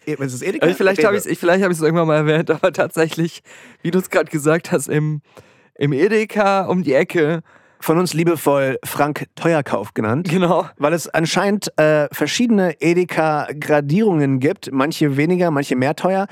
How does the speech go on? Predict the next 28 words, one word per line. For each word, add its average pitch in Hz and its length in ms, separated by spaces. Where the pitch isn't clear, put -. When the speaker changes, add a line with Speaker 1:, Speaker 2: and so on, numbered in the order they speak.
Speaker 1:
Der 165 120
hier 220 320
auf - 120
jeden 196 140
Fall 180 180
im 170 140
Speaker 2:
Ja, 160 140
aber 170 80
Speaker 1:
gehobenen 170 220
Preissegment. 104 640
Speaker 2:
aber 226 160
es 214 100
ist 254 140
auch 208 160
wirklich 214 340
ja 180 200
so, 185 380
dass 175 260
die 170 120
meisten, 165 680
zumindest 175 380
hier 180 340
in 160 120
Berlin, 165 260
die 151 80
ich 175 140
kenne, 180 320
Edeka-Filialen, 170 1160